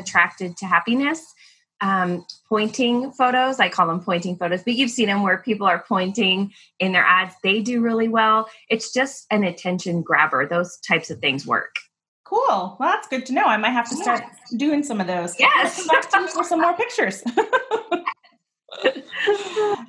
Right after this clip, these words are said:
Speaker 2: Awesome. All right. So, um, is there something that you wish you knew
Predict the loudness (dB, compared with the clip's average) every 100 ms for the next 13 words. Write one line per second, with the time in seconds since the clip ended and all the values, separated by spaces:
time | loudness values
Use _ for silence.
0 | 2 4 4 0 -4 -4 -8 -14 -6 2
1 | 4 2 -2 0 2 4 2 2 0 4
2 | 2 2 -2 -4 -4 -2 0 2 4 4
3 | 0 0 -2 -2 0 0 0 0 0 0
4 | -4 -6 -2 0 2 2 2 0 0 -2
5 | -2 -4